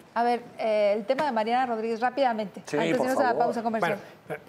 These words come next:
Speaker 3: yo lo que iba a decir justamente es hablando de las familias. Eh, siempre han sido importantes las familias en las campañas presidenciales. En este caso,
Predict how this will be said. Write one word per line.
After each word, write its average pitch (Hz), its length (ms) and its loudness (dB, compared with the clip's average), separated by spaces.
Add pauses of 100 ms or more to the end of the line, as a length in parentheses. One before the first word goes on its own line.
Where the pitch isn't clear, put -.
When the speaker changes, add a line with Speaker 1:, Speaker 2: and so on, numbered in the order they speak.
(160)
Speaker 3:
yo 160 120 -2
lo 180 100 -2
que 180 100 0
iba 185 80 4
a 185 40 4
decir 175 280 0
justamente 165 520 -4
es 151 80 -6
hablando 156 360 0
de 156 60 0
las 147 140 0
familias. 170 520 -4 (520)
Eh, 139 320 -4
siempre 190 340 -2
han 185 60 -2
sido 190 200 0
importantes 170 480 -2
las 160 140 0
familias 151 380 -4
en 147 80 -6
las 127 120 -8
campañas 147 420 -6
presidenciales. 123 840 -6 (480)
En 143 160 -4
este 180 240 -2
caso, 190 420 -2